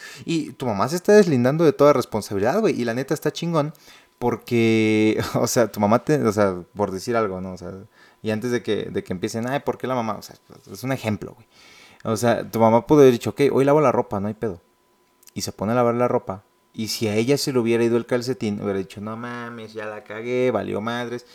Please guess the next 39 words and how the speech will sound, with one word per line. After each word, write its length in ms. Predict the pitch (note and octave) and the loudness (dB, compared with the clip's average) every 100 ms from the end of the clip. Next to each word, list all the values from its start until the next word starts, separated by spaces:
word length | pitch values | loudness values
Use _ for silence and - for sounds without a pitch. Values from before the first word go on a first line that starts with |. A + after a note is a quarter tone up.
| - - - - | -20 -20 -20 -6
Y, 260 | D3 D3+ C3+ | 0 0 0
ah, 120 | B2 | 0
no 160 | D3 E3 | 2 6
hubiera 260 | F3 F3+ F3 | 8 6 4
tenido 180 | E3 E3 | 2 0
a 40 | |
quien 140 | - | 0
echarle 280 | D3 - C#3 | -2 2 0
la 120 | C3 A2+ | 0 -2
culpa. 360 | C3 - - - _ _ _ _ _ - | -6 -6 -16 -18 _ _ _ _ _ -6
O 120 | A2+ | -4
sea, 480 | G#2+ A#2 A2+ A2 A2 | 2 4 4 4 0
<laughs> 320 | - - A#2+ | -6 -10 -8
realmente 400 | A2+ B2+ B2+ B2+ | -4 -2 -2 -2
hubiera 140 | B2 A2+ | -2 -2
sido 140 | A#2 | -6
como 140 | - | -8
de, 60 | G2+ | -8
"No 120 | A2 | -6
mames, 320 | A#2+ A#2+ G#2 | -6 -6 -8
ya 200 | G2 G#2 | -6 -4
valió, 300 | A2 A2+ B2+ | -4 -4 -4
o 80 | A#2 | -6
sea, 260 | G2+ F#2+ G2 F#2 | -6 -10 -12 -4
yo 160 | G#2 | -4
tengo 200 | G#2 G#2+ | -2 -6
que 260 | - F#2+ - | -4 -8 -6
aceptar 420 | - G2 - - G2 | -6 -8 -8 -6 -6
el 100 | G2 | -6
chingadazo". 580 | A#2 G2+ G#2 B2 - - - - - - - | -8 -4 0 0 -2 -16 -20 -20 -20 -20 -2
Ojo, 320 | C3+ C3 A2+ | 0 2 0
no 140 | G2+ A2+ | -8 -12
est-, 140 | A2+ | -14
con 180 | - A#2 | -12 -12
esto 200 | B2 D3+ | -10 -10
no 80 | C#3+ | -10
estoy 240 | - C#3+ | -6 -6
diciendo 560 | C3 - C#3 B2 F#2+ - _ _ _ _ _ _ _ _ - | -6 -8 -8 -8 -10 -14 _ _ _ _ _ _ _ _ -12
que 1160 | A2+ G#2 G2+ G2+ G2+ G2+ G2 G2 G2 F#2+ F#2 | -6 -4 -2 -2 -2 -2 -2 -2 -2 -2 -4